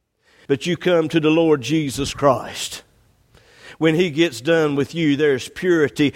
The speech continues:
and holiness there. And it is for all mankind. There is purity and holiness, but it's only as you are in Christ Jesus.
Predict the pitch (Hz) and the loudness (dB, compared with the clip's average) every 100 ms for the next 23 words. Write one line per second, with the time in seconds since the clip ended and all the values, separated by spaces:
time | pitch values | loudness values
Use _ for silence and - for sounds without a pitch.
0 | 156 147 120 165 160 135 131 123 98 110 | -2 -2 0 0 0 0 -2 -6 -8 -2
1 | 131 110 175 170 - _ _ _ _ - | 0 0 -2 -6 -12 _ _ _ _ -20
2 | - - 135 147 151 151 143 143 147 160 | -20 -4 0 2 2 2 0 0 0 2
3 | 170 170 147 127 113 - - 131 127 120 | 2 2 0 -2 -8 -14 -4 -2 -2 -4
4 | 113 - 127 113 110 117 135 131 131 - | -8 -8 -4 -4 -4 -2 2 2 0 -4
5 | - 180 190 170 151 147 143 135 123 - | -8 -2 0 0 -2 -2 0 0 -2 -2
6 | 180 151 139 139 - - - 131 151 143 | 0 0 0 -2 -4 -10 -12 -2 0 0
7 | 147 - 170 180 160 156 147 143 131 117 | -4 -4 0 0 2 0 0 0 -2 -4
8 | 180 170 147 139 143 - 165 160 139 135 | -4 -2 0 2 0 0 0 2 0 -2
9 | - - - 160 151 139 120 - - - | -8 -16 -8 -2 0 0 -2 -6 -12 -16
10 | - 95 92 131 113 95 85 64 - - | -20 -10 -2 0 0 -2 -6 -8 -6 -6
11 | - - - | -6 -8 -12